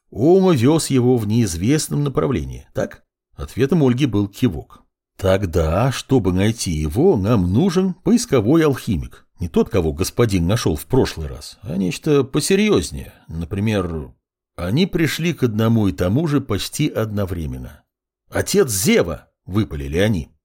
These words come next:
«Он же сильный алхимик, да и Рик его спас.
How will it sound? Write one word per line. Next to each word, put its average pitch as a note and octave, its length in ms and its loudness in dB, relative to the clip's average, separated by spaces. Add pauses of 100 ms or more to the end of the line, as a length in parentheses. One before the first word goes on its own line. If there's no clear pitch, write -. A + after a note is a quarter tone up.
(120)
«Он C#3 320 2
же C#3+ 140 2
сильный A2 500 2
алхимик, A#2 520 0
да F2 100 0
и G2+ 100 6
Рик B3+ 220 4
его F2 160 0
спас. - 460 -2